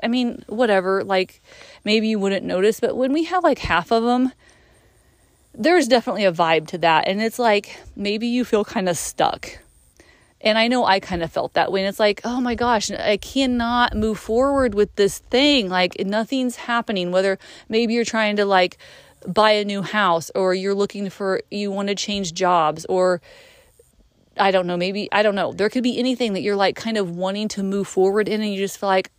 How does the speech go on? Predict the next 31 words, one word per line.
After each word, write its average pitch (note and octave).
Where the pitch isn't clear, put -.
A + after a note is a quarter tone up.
"Oh G#3+
my B3
gosh, A3
I G#3
feel G#3+
like A#3
for A#3
the A3+
last G3+
six -
months, A3
like, G3
nothing's A3+
happening G#3+
in F3+
this F3
area." E3
It, -
I G#3+
think A#3+
that's G#3+
what -
we G#3+
were, G3
<laughs> -
we A3
probably D4+
were A#3
all G3
feeling F3+
that. -